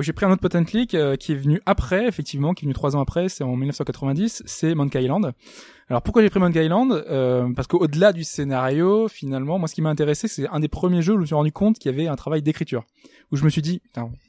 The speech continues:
c'est, c'est des génies, ces, ces gars-là, avec les, les dialogues, les échanges entre les personnages. Et, euh, en quelque sorte, Ron Gilbert, pour moi, c'était le premier scénariste de jeu que je connaissais vraiment de nom, parce qu'il y avait le, son nom sur la boîte, il y avait le truc, et quand il y avait un jeu qui sortait de Ron Gilbert, je me disais, bah, je veux l'acheter, quoi,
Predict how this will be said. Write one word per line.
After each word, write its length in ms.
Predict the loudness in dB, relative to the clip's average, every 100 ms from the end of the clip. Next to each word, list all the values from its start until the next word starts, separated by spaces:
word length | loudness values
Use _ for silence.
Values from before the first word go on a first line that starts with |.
| _ _ _
c'est, 240 | -20 -14 -8
c'est 120 | -2
des 100 | 0
génies, 260 | 2 2
ces, 220 | 0 -2 -2
ces 160 | -2
gars-là, 180 | -2 -2
avec 220 | -4 -6
les, 60 | -6
les 140 | -6
dialogues, 340 | -4 0 0 0
les 140 | -2
échanges 320 | -2 0 0
entre 180 | 0 -2
les 40 |
personnages. 440 | -4 -2 2 2 0 -6 -20 -20 -20 _
Et, 200 | 6 8
euh, 180 | 8 6
en 100 | 4
quelque 200 | 0 0
sorte, 220 | 2 0
Ron 120 | 0
Gilbert, 300 | 0 4 2 2 _
pour 100 | 0
moi, 220 | 2 2
c'était 200 | 0 -2
le 80 | 0
premier 240 | 2 0
scénariste 460 | 0 0 0 0 -2
de 60 | -2
jeu 100 | 0
que 60 |
je 80 | -2
connaissais 260 | -2 -2 -2
vraiment 280 | 0 0 0
de 80 |
nom, 160 | -2 -4 -6
parce 140 | -10 -6
qu'il 140 | 0
y 100 | 2
avait 80 | 2
le, 100 | 0
son 160 | -4 -8
nom 100 | -8
sur 120 | -8
la 100 | -6
boîte, 300 | -4 -6 -6
il 40 |
y 20 |
avait 60 | -14
le 80 | -14
truc, 320 | -14 -12 -12
et 60 | -12 -16 -20 -8
quand 140 | -2
il 20 | 0
y 40 |
avait 120 | 2
un 60 | 0
jeu 360 | -2 -2 -2
qui 80 | -2
sortait 180 | -4 -4
de 40 | -2
Ron 140 | -2
Gilbert, 280 | -2 0 0
je 60 | -2
me 60 |
disais, 140 | -8 -10
bah, 100 | -10
je 80 |
veux 100 | -4 -2
l'acheter, 280 | -2 -2
quoi, 220 | -4 -6